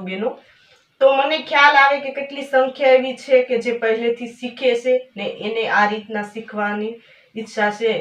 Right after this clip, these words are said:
ને ઈ વીડિયો જોઈ શકશે, તો ઈ રીતે હું વીડિયો અપલોડ કરીશ, બરોબર? આપણે આ પાછળનો ભાગ કમ્પ્લીટ કરીએ છીએ એટલે આપણે દોઢ ઇંચ માર્કિંગ કરીને આ રીતે શેપ આપી દેવાનો,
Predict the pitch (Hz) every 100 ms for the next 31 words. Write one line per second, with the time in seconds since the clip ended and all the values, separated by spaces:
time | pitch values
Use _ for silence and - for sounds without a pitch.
0 | 165 185 196 208 202 208 185 208 214 208
1 | 208 202 - 160 - 214 202 202 202 202
2 | 190 185 170 170 220 302 - 208 165 156
3 | 165 156 - _ _ _ _ _ _ -
4 | 247 277 285 247 247 240 240 240 262 247
5 | 226 240 240 - 220 226 240 - 233 233
6 | 240 233 - 262 - - _ _ _ 185
7 | 202 190 196 196 208 208 220 220 214 214
8 | 220 220 226 226 233 233 185 196 214 208
9 | 220 - 202 170 160 151 147 151 151